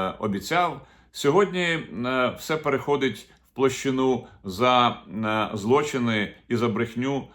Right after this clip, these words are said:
треба карати. І я дуже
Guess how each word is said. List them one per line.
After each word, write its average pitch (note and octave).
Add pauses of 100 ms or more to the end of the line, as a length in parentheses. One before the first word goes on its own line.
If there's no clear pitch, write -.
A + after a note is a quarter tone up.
(260)
треба A2+ (260)
карати. G#2 (480)
І -
я C3
дуже D3+